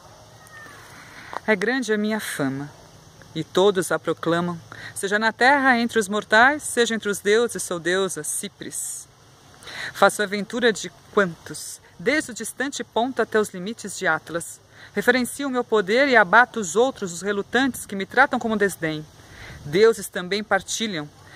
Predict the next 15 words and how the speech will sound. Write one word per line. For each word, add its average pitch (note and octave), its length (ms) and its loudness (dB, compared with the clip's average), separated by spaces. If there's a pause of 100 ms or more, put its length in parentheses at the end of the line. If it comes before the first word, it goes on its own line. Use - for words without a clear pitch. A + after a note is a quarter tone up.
(160)
desses F#3+ 320 0
sentimentos, G3 920 -8
as F#3+ 120 -6
homenagens G3 640 0
dos G#3 140 -12
mortais G#3+ 560 2
nos A3 120 -2
lisonjeiam. D3+ 840 -4 (1120)
Vou G3+ 200 6
demonstrar F#3+ 720 2
que F3+ 220 -8
é E3 80 -2
certa G3+ 540 -10
minha E3+ 200 -12
afirmação. F3 760 -8